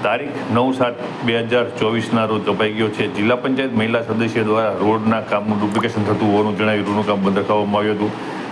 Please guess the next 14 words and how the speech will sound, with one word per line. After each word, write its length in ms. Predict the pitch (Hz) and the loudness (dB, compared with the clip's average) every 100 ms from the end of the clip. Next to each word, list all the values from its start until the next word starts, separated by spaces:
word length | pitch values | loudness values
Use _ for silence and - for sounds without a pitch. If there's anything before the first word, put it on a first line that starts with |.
| - | -2
મામલો 240 | - 123 123 | 0 2 2
તાલુકા 340 | 123 127 139 | 0 2 0
ફરિયાદ 300 | 135 131 135 | 2 2 4
નિવારણમાં 400 | 131 131 131 123 | 4 4 4 4
પહોંચ્યો 380 | 110 117 113 120 | 2 2 2 2
હતો. 120 | 127 | 2
તાલુકા 320 | - - - | 2 2 2
વિકાસ 240 | 113 - - | 2 2 2
અધિકારી 400 | 107 110 107 101 | 2 2 0 0
ટીમ 260 | 107 104 | -2 0
દ્વારા 220 | 101 104 | 2 2
સ્થળ 220 | 101 - 104 | 0 2 2
તપાસ 340 | 107 101 101 95 | 2 0 0 0
કરી 200 | 110 | 0